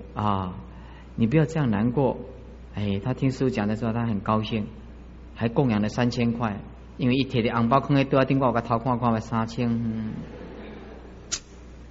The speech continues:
三千。按照道理来讲，这个钱是不能接收的，对不对？可是我一样接受他，所以我很慈悲嘛，我很慈悲嘛，哈，我是，我是不讲讲，你可以坦坦的跟姐姐过来供养，我是不会安尼讲啦。哦，伊摕起来我不敢休息，我拍摄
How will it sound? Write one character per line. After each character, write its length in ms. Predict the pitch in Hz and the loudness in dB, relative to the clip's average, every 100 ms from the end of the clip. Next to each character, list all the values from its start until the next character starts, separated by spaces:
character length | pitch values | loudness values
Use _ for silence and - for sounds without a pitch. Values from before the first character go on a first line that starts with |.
| - - | -18 -18
三 180 | - - | -10 -8
千。 160 | - - | -6 2
按 160 | 185 | 4
照 140 | 202 202 | 4 6
道 140 | 208 | 8
理 100 | 147 | 8
来 80 | 156 | 6
讲， 260 | 131 120 | 4 2
这 80 | 117 | 2
个 80 | 143 | 2
钱 260 | - 113 117 | 2 0 0
是 120 | 127 | 2
不 100 | 127 | 4
能 140 | 117 | 4
接 180 | 113 120 | 4 2
收 240 | - 117 | 2 0
的， 120 | 107 104 | 0 2
对 120 | 120 | 2
不 80 | 113 | 4
对？ 160 | 110 - - - | 0 -2 -14 -6
可 100 | 135 | -2
是 140 | - | 0
我 160 | 151 117 | 2 4
一 40 | |
样 160 | 131 123 | 4 4
接 160 | 127 120 | 2 0
受 160 | 120 | 0
他， 180 | 117 117 | -2 -2
所 160 | - 143 | 0 2
以 40 | |
我 100 | 151 | 2
很 200 | - 104 | 2 -2
慈 240 | - 113 | -2 -2
悲 240 | 110 113 110 | 2 2 4
嘛， 180 | 104 101 - - - - - - - | 0 -4 -12 -16 -16 -18 -18 -16 -6
我 100 | 127 | 0
很 140 | 110 101 | 0 -2
慈 220 | - 101 | -4 -2
悲 220 | 110 104 | 0 0
嘛， 220 | 104 - - | -2 -8 -4
哈， 280 | 110 110 104 165 | 2 2 4 4
我 80 | |
是， 160 | 190 139 143 | 4 2 4
我 120 | 196 | 6
是 100 | 185 | 6
不 80 | 127 | 6
讲 140 | 123 165 | 6 4
讲， 120 | 160 - - - | 2 -4 -6 0
你 100 | 147 | 6
可 140 | 156 | 8
以 40 | |
坦 220 | 156 123 110 | 8 6 6
坦 140 | 139 | 6
的 80 | 127 | 6
跟 120 | 135 | 6
姐 120 | 131 | 4
姐 120 | 117 | 4
过 120 | 135 123 | 6 6
来 80 | |
供 240 | 113 110 113 | 8 8 8
养， 100 | 131 | 10
我 80 | 143 | 8
是 140 | 120 | 6
不 80 | 110 | 4
会 80 | 110 | 6
安 100 | 123 | 6
尼 60 | |
讲 280 | 123 147 113 | 8 8 8
啦。 200 | 107 101 - - - | 4 0 -6 -14 -2
哦， 180 | 113 151 | 6 8
伊 60 | 147 | 8
摕 180 | 165 | 8
起 80 | 143 | 10
来 40 | 131 | 10
我 80 | 160 | 8
不 100 | 120 | 8
敢 100 | 127 | 6
休 140 | 147 | 4
息， 140 | 131 | 4
我 80 | 113 | 2
拍 220 | 117 131 | 6 6
摄 180 | 131 120 | 6 4